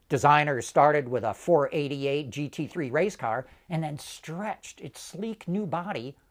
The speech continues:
over the rear-mounted twin-turbo V eight. But it's still set up very much like a race car, which is evident by the splitters, diffusers, huge brakes, roll cage, and fighter jet style interior. So it's not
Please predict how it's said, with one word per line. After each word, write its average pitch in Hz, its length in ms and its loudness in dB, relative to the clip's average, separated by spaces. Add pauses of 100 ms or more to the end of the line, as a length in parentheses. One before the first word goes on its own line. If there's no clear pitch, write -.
(140)
over 165 160 8
the 131 100 2
rear-mounted 156 720 2 (180)
twin-turbo 156 580 2
V 180 240 0
eight. 226 320 -2 (400)
But - 100 4
it's - 160 2
still 247 300 -2
set 175 240 2
up 135 140 -2
very 220 340 6
much 185 260 2
like 139 140 0
a 120 60 -6
race 208 320 0
car, 107 420 -4 (240)
which - 160 -6
is 87 140 -8
evident 143 460 6
by 110 160 0
the 101 80 -6
splitters, 156 760 2 (180)
diffusers, 180 800 -2 (140)
huge 269 520 6
brakes, 104 540 -6 (180)
roll 226 300 10
cage, 127 500 -8 (300)
and 107 120 -12
fighter 156 340 6
jet 120 280 -4
style 135 540 -4
interior. 202 680 -4 (200)
So 202 260 -2 (300)
it's 180 240 -6
not 143 300 -4